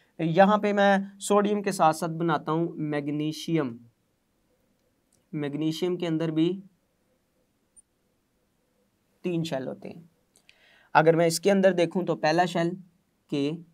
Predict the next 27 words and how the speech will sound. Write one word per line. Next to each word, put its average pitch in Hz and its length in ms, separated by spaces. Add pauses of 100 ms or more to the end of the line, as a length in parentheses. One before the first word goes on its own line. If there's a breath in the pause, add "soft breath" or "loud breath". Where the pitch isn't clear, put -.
(220)
दूसरा 147 480 (120)
एल, 151 220 (220)
तीसरा 151 480 (220)
एम। 156 200 (520)
के 156 180
के 170 140
अंदर 165 300 (100)
दो 147 240
इलेक्ट्रॉन्स, 160 680 (400)
एल 156 180
के 160 140
अंदर 156 260 (140)
आठ 143 240
इलेक्ट्रॉन्स, 160 600 (100)
एम 151 160
के 156 140
अंदर 147 260 (100)
अठारह 139 340
इलेक्ट्रॉन्स। 131 580 (360 loud breath)
मैं 220 260
एक 208 140
और 175 240 (840)
एटम 156 300
यहाँ 131 140
पे 135 100
बनाता 127 320
हूँ, 117 140